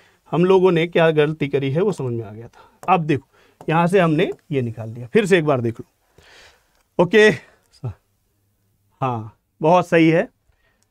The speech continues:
एक नौ सौ निन्यानबे अंक, यानी नौ सौ निन्यानबे पृष्ठों की संख्या होगी, दस सौ नहीं, नौ सौ निन्यानबे पृष्ठों की संख्या होगी। मैं क्या कर रहा था,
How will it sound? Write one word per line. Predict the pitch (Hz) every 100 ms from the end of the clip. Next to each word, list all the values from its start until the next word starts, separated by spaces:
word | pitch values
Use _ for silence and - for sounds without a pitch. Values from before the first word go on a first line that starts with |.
| _ _ _
एक | 196 254 285 208
नौ | 220 247
सौ | - 285
निन्यानबे | 269 240 233 247 247 247 262
अंक, | 226 226 339
यानी | 214 233 254
नौ | 220 226
सौ | 226 247
निन्यानबे | 247 220 202 208 233 226 220
पृष्ठों | 220 196 175 - 208
की | 196
संख्या | 175 185 175 185
होगी, | 151 147 143 123 107 _ _ -
दस | 160 170
सौ | - 214
नहीं, | 208 185 269 349 _ _ -
नौ | 175 208
सौ | 202 233
निन्यानबे | 214 202 202 208 202 202 202
पृष्ठों | 175 160 - 180
की | 208
संख्या | 196 165 147 170
होगी। | 156 160
मैं | 185 233
क्या | 240 240
कर | 220
रहा | 220
था, | 190 240